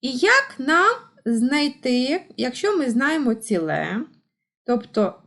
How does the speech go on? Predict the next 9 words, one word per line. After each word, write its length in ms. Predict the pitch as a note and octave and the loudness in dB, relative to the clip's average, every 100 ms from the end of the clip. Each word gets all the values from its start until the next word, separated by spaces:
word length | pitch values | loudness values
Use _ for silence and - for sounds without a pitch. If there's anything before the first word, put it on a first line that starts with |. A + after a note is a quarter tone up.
| - | -6
три 240 | D4 F#4 | 0 0
восьмих, 880 | B3 G#3+ F#3+ F#3+ - B3+ D4 - - _ _ _ _ | 2 2 2 0 -2 -2 -2 -6 -12 _ _ _ _
і 120 | D#4 | -2
ми 180 | F4+ D#4+ | 0 0
знаємо, 760 | A#3+ A3 G#3 G#3+ C4+ D4+ E4+ - - - _ | 0 2 2 2 0 -2 -4 -10 -20 -20 _
що 260 | - C#4+ C#4 | -10 -6 -6
це 560 | - - C#4 D#4 F#4 - - | -6 -2 0 2 -2 -6 -4
від 520 | G#3+ A#3+ D#4 F#4 - _ _ _ | -2 2 2 0 -6 _ _ _
числа 800 | - C#4 - B3 B3 C4+ D#4 | -6 -4 -2 0 2 2 0